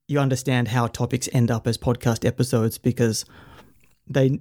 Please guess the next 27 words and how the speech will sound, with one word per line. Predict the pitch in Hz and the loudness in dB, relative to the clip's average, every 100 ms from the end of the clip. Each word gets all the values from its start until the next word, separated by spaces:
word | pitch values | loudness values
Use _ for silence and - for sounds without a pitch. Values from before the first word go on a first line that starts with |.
| - | -2
they | 143 | 0
need | 143 185 165 | 2 0 -2
time | - 127 143 117 117 | -2 0 2 0 -4
to | 131 | -2
go | 131 127 | 2 2
through | 127 143 143 | 0 0 0
and | 123 117 | 0 -2
see | 143 139 | 0 0
what's | 123 - | 0 -2
really | 131 120 120 | 2 2 2
out | 120 127 | 0 0
there. | 117 110 120 _ - | 0 0 -4 _ -2
And | 139 139 - _ - | 0 0 -2 _ -4
nose | 156 165 | 0 0
breathing, | 165 165 147 139 135 - - | 2 0 2 -2 -4 -14 -10
it | 151 | -2
doesn't | 160 156 - _ _ _ - | 0 0 -2 _ _ _ -4
initially | 143 143 - 135 117 | 0 0 0 -2 -2
seem | - 139 135 151 | -2 -2 0 0
like, | 135 120 117 - - - - - - - _ | 0 -2 -6 -12 -20 -20 -20 -20 -20 -20 _
uh, | 127 120 117 | 0 0 0
there's | 123 123 110 - | 2 2 0 0
much | 135 110 - | 0 0 -6
to | - 143 | -2 0
it, | 123 - | 0 -2
but | 127 | -2
I | 123 | 0